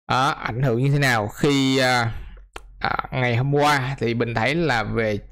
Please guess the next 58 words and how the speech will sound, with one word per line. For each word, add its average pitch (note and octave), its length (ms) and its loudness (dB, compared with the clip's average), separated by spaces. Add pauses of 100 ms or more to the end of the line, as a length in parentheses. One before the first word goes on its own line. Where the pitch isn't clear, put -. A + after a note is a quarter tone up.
(140)
thị G#2 140 -2
trường G#2+ 280 -2
các C3 180 -4
chứng D#3 140 -4
khoán D3 320 -2
như D3+ 180 0
chứng D3+ 140 -4
khoán D3+ 200 -2
Mỹ, A#2 360 0 (460)
à, A#2+ 160 -2 (200)
cũng D3 380 -2
có D3 280 0
những D3 160 -4
cái D3 140 -4
phiên C#3+ 220 -2
hồi A#2+ 200 0 (100)
phục, - 340 -4
à, A2+ 280 0
trở G#2+ 200 -2
lại G2+ 300 -2
tăng B2 280 -4
rất D#3+ 140 -2
là D3 60 -2
mạnh, F#2+ 360 -6
đúng B2+ 120 -2
không? C3+ 240 -2
À, A2 160 -10
tăng A#2 220 -6
rất D3 80 -2
là D3+ 60 0
mạnh, G2+ 280 -6
nhưng A2+ 160 -6
sau A#2+ 180 -2
đó A#2 200 0
về C#3 140 -2
cuối B2+ 200 -2
phiên C3 140 0
em A#2 120 -4
thấy A#2+ 120 -2
nó B2 100 -2
đóng B2+ 220 -4
vào D3+ 140 -4
cái A#2+ 80 -4
nến, C3 340 -2 (460)
nó D3+ 80 0
cũng D3+ 160 -4
không B2+ 200 -2
mặn G#2+ 180 -6
mà A2 160 0
lắm. - 180 0 (120)
Nhưng D3 180 0
mình B2 120 0
nghĩ A#2+ 120 0
là C3+ 100 0
đây B2+ 200 0
là B2 120 -2
tiếp - 280 -4
tục A2+ 140 0